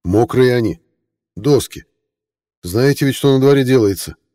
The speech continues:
Сушить надо». Если б я не знал, что делается. Каждый день, каждую ночь потоки воды с небес.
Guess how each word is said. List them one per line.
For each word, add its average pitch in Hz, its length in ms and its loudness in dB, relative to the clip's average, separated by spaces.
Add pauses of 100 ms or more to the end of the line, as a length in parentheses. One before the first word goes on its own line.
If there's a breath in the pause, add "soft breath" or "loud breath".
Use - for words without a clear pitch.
(180)
Сушить 113 420 -6
надо». 95 260 -2 (880)
Если 95 300 -12
б 92 120 -8
я 90 60 -6
не 87 120 -6
знал, 82 260 -6
что 80 200 -10
делается. 73 600 -8 (520)
Каждый 98 380 -6
день, 82 280 -6
каждую 87 480 -6
ночь 90 300 -6
потоки 92 480 -8
воды 90 320 -4
с - 140 -12
небес. 76 480 -10